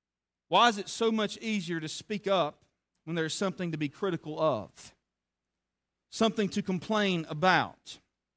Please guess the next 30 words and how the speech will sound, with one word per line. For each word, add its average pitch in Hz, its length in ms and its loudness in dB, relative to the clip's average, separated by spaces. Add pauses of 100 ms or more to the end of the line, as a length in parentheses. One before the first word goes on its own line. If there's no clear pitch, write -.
(560)
Give 202 120 -2
you - 20 2
an 196 80 0
example. 175 480 0
We 147 100 -4
go 185 120 0
to 175 100 0
our 160 100 2
favorite 180 360 0
restaurant 170 720 0 (1300)
and 185 140 -2
they 185 120 2
mess 208 340 0
our 196 140 2
order 208 340 4
up. 165 180 0
We 170 60 -6
complain 202 460 -4
to 185 60 -4
the 175 80 -6
manager. 180 560 -6 (100)
I'm 175 100 -6
not 208 180 0
implying 185 460 -2
that 160 120 -2
it's 151 180 -8
wrong 180 320 -2
to 165 80 -8
get 165 320 -6
your 165 240 -2